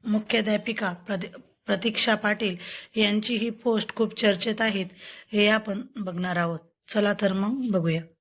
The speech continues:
मस्त जगा, तुलना करू नका. मृत्यूपूर्वी प्रतीक्षा पाटील यांनी लिहिलेल्या भावनिक पोस्टने अनेकांना अश्रू अनावर झाले. आज माझ्याकडे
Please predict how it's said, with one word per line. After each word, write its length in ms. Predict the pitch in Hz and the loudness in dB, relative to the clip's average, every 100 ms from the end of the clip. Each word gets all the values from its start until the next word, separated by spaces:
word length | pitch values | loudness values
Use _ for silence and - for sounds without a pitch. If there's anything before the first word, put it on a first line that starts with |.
| _ _ _ _ _ _ _ - - - - - | _ _ _ _ _ _ _ -20 -20 -20 -20 2
मस्त 360 | 226 277 285 277 | 6 6 6 4
जगा, 280 | 208 185 175 - _ - | 6 4 0 -8 _ 0
तुलना 300 | 196 196 220 | 2 2 2
करू 240 | 220 190 | 4 4
नका. 340 | 185 180 180 165 - _ | 2 2 0 -2 -8 _
मृत्यूपूर्वी 880 | 202 214 - 285 285 311 294 208 175 - - - _ | -2 0 2 0 2 2 4 2 0 -6 -16 -18 _
प्रतीक्षा 540 | - 208 240 220 - 285 | 4 4 4 0 2 2
पाटील 500 | 285 285 262 190 - | 2 2 0 -4 -4
यांनी 420 | 202 220 208 180 - 220 | -4 -2 -2 -6 -10 -2
लिहिलेल्या 640 | 202 226 254 269 214 175 - - - - | 2 4 4 4 2 -2 -8 -20 -12 -4
भावनिक 520 | 180 202 220 269 277 | 2 4 4 4 2
पोस्टने 560 | 240 233 - 247 233 175 - - | 2 2 2 2 2 0 -4 0
अनेकांना 680 | 202 202 214 208 190 185 - _ - | 2 4 2 0 -4 -8 -12 _ -6
अश्रू 420 | 208 - 190 190 - _ | -6 -4 -8 -8 -12 _
अनावर 380 | 202 185 170 175 | -2 0 2 0
झाले. 360 | 160 170 160 156 _ _ _ - - - - - _ | -2 -6 -6 -10 _ _ _ -20 -16 -16 -18 -20 _
आज 240 | 196 214 269 | 2 2 2
माझ्याकडे 680 | 262 208 240 269 285 247 | 0 2 0 2 4 4